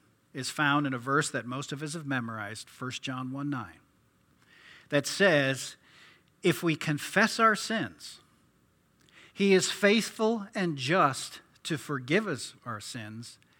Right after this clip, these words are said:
and cleanse us from all unrighteousness." True confession is true repentance.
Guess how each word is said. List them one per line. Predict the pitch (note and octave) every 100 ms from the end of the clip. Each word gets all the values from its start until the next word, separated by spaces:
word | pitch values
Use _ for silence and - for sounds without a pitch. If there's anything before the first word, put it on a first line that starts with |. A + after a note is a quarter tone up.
| _ -
and | C3
cleanse | - - F3+ F3+ A2+
us | G2 F#2 - _ _ _
from | - C3 A#2+
all | B2+
unrighteousness." | B2+ B2+ B2+ - A2 - - - - - _ _ _ _ _ _ _ - - _ _ _ _
True | - A#3 C4
confession | - G#3+ - F3+ E3+ - A#2 G2+ A2 - _ _ _ _ -
is | F3 -
true | - F3
repentance. | D#3+ D3 D3 C#3 A#2+ E2 - -